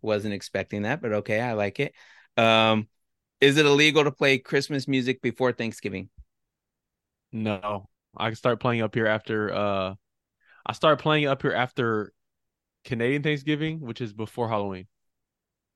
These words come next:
Speaker 1: Jesus. Okay. Um, <laughs> um, they didn't ask this, but I'm gonna ask it. What was the, oh, we talked about Thanksgiving last year and you dogged on me. Um, we'll skip the Thanksgiving stuff. <laughs>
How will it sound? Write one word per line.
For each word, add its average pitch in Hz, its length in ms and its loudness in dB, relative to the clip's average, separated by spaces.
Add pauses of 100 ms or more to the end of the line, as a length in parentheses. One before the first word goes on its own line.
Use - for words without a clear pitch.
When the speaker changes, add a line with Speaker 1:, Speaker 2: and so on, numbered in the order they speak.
(1040)
Speaker 1:
Jesus. - 580 -4
Okay. 131 360 0 (240)
Um, 139 320 6 (500)
<laughs> - 480 -16
um, 131 520 6 (840)
they 147 140 6
didn't 156 180 6
ask 123 140 2
this, 135 140 -4
but 123 100 -2
I'm 139 160 -2
gonna 117 120 -2
ask 107 280 -6
it. 113 120 -4
What 131 160 4
was 139 160 2
the, 120 520 2 (840)
oh, 101 260 -2
we 98 140 -6
talked 110 220 -2
about 95 180 -4
Thanksgiving 92 460 -8
last 92 320 -4
year 98 100 -6
and 92 120 -8
you 95 100 -6
dogged 95 400 -2
on 104 160 -2
me. 110 220 -8 (460)
Um, 107 460 0 (320)
we'll 180 160 6
skip 175 240 4
the 139 80 2
Thanksgiving 123 420 2
stuff. - 300 -12
<laughs> - 40 -6